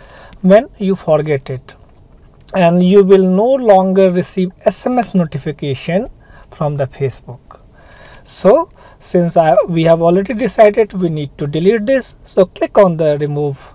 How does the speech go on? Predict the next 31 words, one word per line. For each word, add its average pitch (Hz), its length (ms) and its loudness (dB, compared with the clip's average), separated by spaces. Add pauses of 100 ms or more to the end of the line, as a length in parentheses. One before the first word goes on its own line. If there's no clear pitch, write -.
(380)
number 151 320 0
button, 156 320 -2 (840)
and 151 480 -4
again 214 480 2 (300)
they 180 100 0
will 180 140 4
ask 180 340 2
you 196 180 0
for 185 200 0
the 185 100 2
confirmation 185 840 0
that 175 400 2 (460)
you 175 320 0
understand 196 680 2
that 190 320 2
you 180 100 -2
could 175 200 -4
lose 190 340 0
all 180 400 2
the 170 360 0 (300)
access 190 360 -2
to - 180 -4
your 202 100 6
account, 226 440 -4 (340)
and 285 220 -6
click 214 260 -2
on 170 160 0
the 202 200 2 (460)
remove 147 320 -4
button. 135 360 -6 (560)
Now 160 360 2